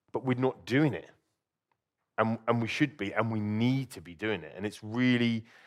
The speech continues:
you never get rocket science from me. I have to say that, probably say it a few more times while you've still got me here. But it's that basic element of, "Right, okay, why am I not doing this, man? This is, this seems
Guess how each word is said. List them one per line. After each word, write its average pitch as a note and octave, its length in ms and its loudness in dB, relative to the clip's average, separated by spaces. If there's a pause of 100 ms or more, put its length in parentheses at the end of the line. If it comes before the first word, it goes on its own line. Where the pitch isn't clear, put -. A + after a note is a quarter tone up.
(160)
you A2 80 0
never B2 220 8
get C3+ 140 2
rocket C3 280 4
science B2 240 4
from A#2 160 -4
me. B2+ 140 6
I A#2 60 6
have A2 180 2
to - 80 -14
say A2+ 180 6
that, A2 200 4
probably A2 160 -8
say A#2 160 4
it G2 100 2
a F#2+ 40 -8
few - 260 -8
more A2 140 0
times G#2 440 0 (140)
while G2+ 160 2
you've G2+ 160 -4
still - 160 -10
got G2 140 -6
me G2 100 -6
here. F2+ 360 2 (420)
But A2 160 4
it's A2+ 160 0
that - 280 2
basic C3 460 4
element G#2 360 4
of, G2+ 180 -6
"Right, C3 280 -8
okay, D2+ 320 -10 (460)
why A2+ 260 -6
am E3 120 -2
I E3+ 80 -2
not D#3+ 180 -6
doing D3 200 0
this, - 240 -2
man? G2 300 0 (240)
This D#3+ 220 -2
is, A#2+ 240 -6
this D3+ 140 -8
seems B2+ 440 0